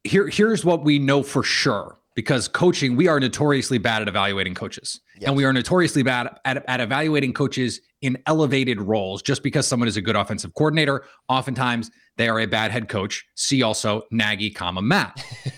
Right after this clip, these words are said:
Speaker 1: This is something that we, we see time and time again. And so, and, and we wanna take a Packers example. Joe Philbin was a very respected offensive coordinator for the Packers. He leaves, goes to Miami, and it's a disaster, an utter disaster. So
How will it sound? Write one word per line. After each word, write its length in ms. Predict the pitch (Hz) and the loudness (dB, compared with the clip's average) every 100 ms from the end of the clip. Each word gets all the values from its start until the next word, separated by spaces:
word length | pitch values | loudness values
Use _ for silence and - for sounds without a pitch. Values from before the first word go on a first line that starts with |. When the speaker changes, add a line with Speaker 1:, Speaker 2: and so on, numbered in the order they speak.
| - _ | -16 _
Speaker 1:
This 220 | 156 147 | 0 2
is 120 | 147 - | 2 2
something 400 | 123 120 131 120 | 2 2 2 0
that 120 | 123 | 0
we, 220 | 123 123 | 0 2
we 120 | 123 | 0
see 340 | 110 - 208 131 | 2 4 4 2
time 300 | - 127 123 | 0 -2 0
and 100 | 113 | -2
time 180 | 113 107 | -2 0
again. 360 | 156 190 117 | 2 2 0
And 120 | 120 | 0
so, 220 | - 127 131 | 0 0 0
and, 240 | 147 143 | -2 -2
and 320 | 160 156 156 - | -2 -2 -4 -8
we 120 | - | -10
wanna 340 | 156 156 165 147 | -4 0 2 2
take 140 | 143 | 0
a 40 | 135 | 0
Packers 380 | 110 - 113 | -4 -4 -6
example. 400 | 101 101 104 156 | -4 -2 0 0
Joe 160 | 117 123 | 0 -2
Philbin 440 | 120 104 117 151 | 0 0 0 0
was 260 | 120 107 113 | 0 0 -2
a 120 | 117 | -4
very 300 | 82 92 113 | -2 0 0
respected 480 | 113 107 101 104 107 | 0 -2 -4 -4 -2
offensive 400 | 104 113 107 110 | -4 -4 -8 -8
coordinator 320 | 104 98 107 | -6 -4 -4
for 120 | 113 | -4
the 60 | 113 | -4
Packers. 460 | 101 98 147 156 - - _ - | -4 -4 -4 -6 -8 -20 _ 0
He 160 | 120 | 0
leaves, 480 | 98 95 123 135 - _ - | 2 2 0 0 -6 _ -4
goes 180 | 104 104 | -2 0
to 100 | 131 | -2
Miami, 560 | 117 95 95 127 123 _ | 0 0 -2 -4 -6 _
and 160 | 135 160 | -2 0
it's 120 | 156 | 0
a 60 | 160 | 0
disaster, 560 | 156 190 - - - _ - | 2 0 0 -8 -16 _ -4
an 180 | 147 - | -4 0
utter 260 | 151 156 143 | 2 2 2
disaster. 480 | 127 120 110 - - | 2 0 -2 -10 -6
So 320 | - 143 135 | 0 0 0